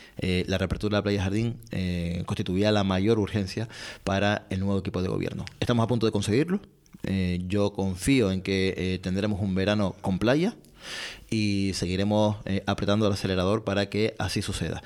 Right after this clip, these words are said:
Pero, por supuesto, vendrán muy buenas noticias próximamente,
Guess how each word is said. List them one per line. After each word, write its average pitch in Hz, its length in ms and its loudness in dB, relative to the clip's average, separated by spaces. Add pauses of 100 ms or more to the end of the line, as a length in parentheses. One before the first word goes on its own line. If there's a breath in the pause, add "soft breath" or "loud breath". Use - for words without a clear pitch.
(300 loud breath)
Pero, 110 500 4
por 104 100 0
supuesto, 104 540 -2
vendrán 98 520 2 (340 loud breath)
muy 127 140 2
buenas 127 200 4
noticias 117 360 0
próximamente, 113 600 -2